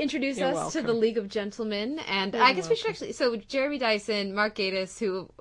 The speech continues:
Speaker 1: as we mentioned, is, uh, currently writing on Sherlock and Doctor Who, um, Steve
Speaker 2: Yeah.
Speaker 1: Pemberton, and Reece Shearsmith.
Speaker 2: Yes.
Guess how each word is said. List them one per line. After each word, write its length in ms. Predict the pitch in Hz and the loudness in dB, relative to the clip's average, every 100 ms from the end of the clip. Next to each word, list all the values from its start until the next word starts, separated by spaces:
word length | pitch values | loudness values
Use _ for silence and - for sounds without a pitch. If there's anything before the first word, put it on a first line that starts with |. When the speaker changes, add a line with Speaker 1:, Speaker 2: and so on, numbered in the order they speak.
| 98 | -8
Speaker 1:
as 200 | 160 175 | -6 -6
we 80 | 196 | -6
mentioned, 340 | 185 170 190 175 | -6 -4 -4 -4
is, 220 | 170 - - - - | -4 -8 -18 -20 -10
uh, 200 | - 165 156 | -4 -4 0
currently 300 | 220 190 190 | 2 2 2
writing 240 | 185 180 | 2 0
on 80 | 175 | -4
Sherlock 420 | - 190 170 170 | -2 2 2 2
and 100 | 180 | -2
Doctor 280 | 170 170 180 | -4 -4 -6
Who, 340 | 180 165 165 - - - | -2 -2 -2 -6 -16 4
um, 240 | 196 190 | 4 4
Steve 220 | 180 254 | 2 -2
Speaker 2:
Yeah. 80 | 269 | 0
Speaker 1:
Pemberton, 500 | 247 220 220 214 196 | 0 -2 -4 -4 -4
and 300 | 180 185 175 | -6 -8 -4
Reece 300 | 220 - - - | -4 -6 -12 -12
Shearsmith. 560 | - 233 208 185 160 - - _ - - _ | 0 2 2 -2 -6 -8 -16 _ -20 -20 _
Speaker 2:
Yes. 400 | 180 151 - - | -4 -4 -4 -16